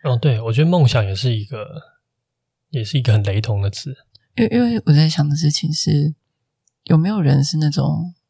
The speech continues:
Speaker 2: 没有期望在做事情的？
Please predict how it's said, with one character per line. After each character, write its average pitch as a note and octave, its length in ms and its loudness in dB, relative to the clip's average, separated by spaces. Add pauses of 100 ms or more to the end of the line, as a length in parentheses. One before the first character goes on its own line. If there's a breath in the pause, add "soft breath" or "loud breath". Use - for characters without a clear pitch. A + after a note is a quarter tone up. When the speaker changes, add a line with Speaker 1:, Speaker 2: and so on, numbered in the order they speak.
(160)
Speaker 2:
没 D3 240 4
有 D#3+ 460 0 (260)
期 - 320 0
望 D#3+ 240 0
在 D#3+ 140 2
做 C#3+ 200 0
事 D3+ 220 -2
情 - 220 -6
的？ F#3 120 -12